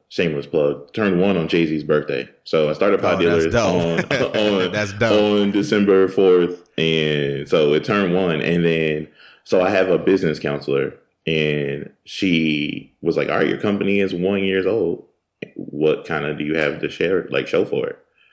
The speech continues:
Speaker 1: And I was like, "Nothing." I legit did one thing, and that was Podcast Like a Pro,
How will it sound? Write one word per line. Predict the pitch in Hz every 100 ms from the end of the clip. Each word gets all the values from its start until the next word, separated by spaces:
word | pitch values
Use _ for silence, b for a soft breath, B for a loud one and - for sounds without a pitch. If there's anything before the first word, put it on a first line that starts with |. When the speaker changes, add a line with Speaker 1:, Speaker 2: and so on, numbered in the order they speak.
| b b b b _ _
Speaker 1:
And | 90 85
I | 82
was | 80 80
like, | 71 65 - - _ _ _ _ _ _ -
"Nothing." | 85 95 50 - _ _ _ -
I | 92
legit | 92 95 80 92 98 -
did | 95 85 87
one | 87 92 92
thing, | 87 80 76
and | 78
that | 78
was | 78 -
Podcast | 82 78 80 78
Like | 76 -
a |
Pro, | - 85 76 69